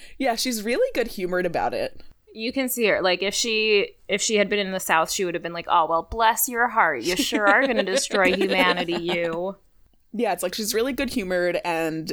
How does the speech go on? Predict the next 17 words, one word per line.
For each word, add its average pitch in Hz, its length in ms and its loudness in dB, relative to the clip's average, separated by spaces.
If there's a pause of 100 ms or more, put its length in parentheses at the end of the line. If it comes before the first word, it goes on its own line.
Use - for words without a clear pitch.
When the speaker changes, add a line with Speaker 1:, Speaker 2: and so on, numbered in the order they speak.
Speaker 1:
you 170 120 -2
can 175 180 -4
tell 160 240 -2
that 135 140 -4
she 160 200 0
has 156 440 -4 (280)
been 208 180 -2
doing 226 320 -2
this 233 220 -2
for - 160 -4
years. 175 680 -4 (320)
Speaker 2:
But 233 180 -4
she 220 280 0
is 196 280 -2
not 220 340 0
so 202 220 -2
cool 175 640 -2